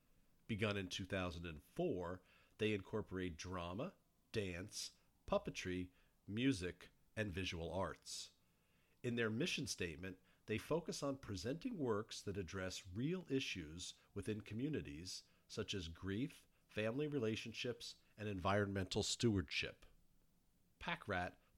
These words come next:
falls into the latter category. Bud is the title character, and he, like all of this cast, are puppets of various styles.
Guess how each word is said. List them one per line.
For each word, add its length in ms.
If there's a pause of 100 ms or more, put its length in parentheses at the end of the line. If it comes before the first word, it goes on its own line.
falls 300
into 300
the 100
latter 320
category. 720 (1700)
Bud 400 (300)
is 100
the 100
title 360
character, 640 (340)
and 160
he, 520 (420)
like 180
all 160
of 100
this 160
cast, 600 (280)
are 120
puppets 440
of 100
various 420
styles. 800